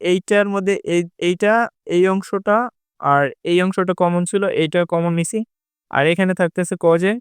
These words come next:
cos-এ, আর এখানে থাকতেছে sine-এ, sine-এ। তারপরে কি করব, এইটার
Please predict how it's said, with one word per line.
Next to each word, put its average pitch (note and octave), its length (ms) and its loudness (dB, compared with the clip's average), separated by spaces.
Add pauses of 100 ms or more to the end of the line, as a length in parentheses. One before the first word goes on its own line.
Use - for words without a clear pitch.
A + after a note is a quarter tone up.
(100)
cos-এ, E3 260 2 (220)
আর C#3+ 160 -2
এখানে E3+ 280 -2
থাকতেছে F3+ 320 -4 (160)
sine-এ, B2 260 -4 (580)
sine-এ। C3 260 -4 (760)
তারপরে E3+ 320 4 (160)
কি F#3+ 80 -4 (100)
করব, G3 160 2 (400)
এইটার G#3+ 400 2